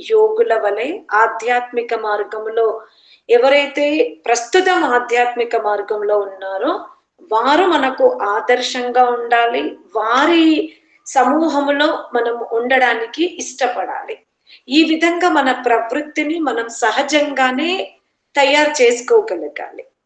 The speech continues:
అయితే నిన్న మనం తెలుసుకుందేంది? గ్రహించువాడు, గ్రహించడానికి సాధనాలు, సాధనాలు ఏదైతే గ్రహిస్తాయో విషయం. అంటే అందుకనే ఇక్కడ ఏంటి?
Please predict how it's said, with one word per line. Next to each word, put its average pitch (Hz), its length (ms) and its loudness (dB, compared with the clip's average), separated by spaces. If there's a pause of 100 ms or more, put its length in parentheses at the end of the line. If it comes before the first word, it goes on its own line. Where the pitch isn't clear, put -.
(800)
అయితే 349 500 2
నిన్న 262 240 2
మనం 277 280 2
తెలుసుకుందేంది? 277 1300 -2
గ్రహించువాడు, 262 1160 0 (1160)
గ్రహించడానికి 262 1080 0
సాధనాలు, 240 1080 -2 (720)
సాధనాలు 311 800 4
ఏదైతే 269 720 2
గ్రహిస్తాయో 247 640 0
విషయం. - 640 0 (920)
అంటే 349 520 2
అందుకనే 294 500 0
ఇక్కడ 330 240 2
ఏంటి? 285 640 0